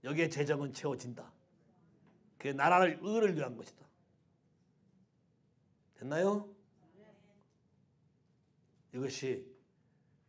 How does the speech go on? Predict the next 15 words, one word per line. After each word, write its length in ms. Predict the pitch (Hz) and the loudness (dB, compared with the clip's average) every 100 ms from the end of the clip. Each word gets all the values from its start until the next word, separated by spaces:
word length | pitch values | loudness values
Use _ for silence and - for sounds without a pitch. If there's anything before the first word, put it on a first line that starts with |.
| _ _ _ _ | _ _ _ _
이천이십삼 840 | 127 127 139 123 127 127 - 135 | -12 -8 -8 -6 -8 -10 -10 -8
년에 320 | 131 113 113 - _ _ _ _ _ _ _ _ | -8 -10 -14 -16 _ _ _ _ _ _ _ _
여러분이 280 | 127 123 123 | -8 -6 -8
해야 200 | 113 117 | -6 -8
될 180 | 107 101 | -10 -14
일이다. 220 | 95 - _ _ _ _ _ _ _ _ _ _ _ _ _ _ _ _ | -18 -20 _ _ _ _ _ _ _ _ _ _ _ _ _ _ _ _
더 100 | 123 | -2
많은 300 | 151 180 190 | 0 2 2
얘기가 200 | 180 165 | 2 0
있지만 400 | 160 - 131 110 - _ _ _ _ _ _ _ _ _ _ _ _ | -2 -4 -8 -10 -16 _ _ _ _ _ _ _ _ _ _ _ _
차차 280 | - 147 147 | -12 -6 -6
계속 320 | 147 139 139 | -4 -6 -4
더 100 | 139 | -6
하기로 320 | 131 143 135 | -4 -2 -4
하고 300 | 107 101 92 | -4 -10 -16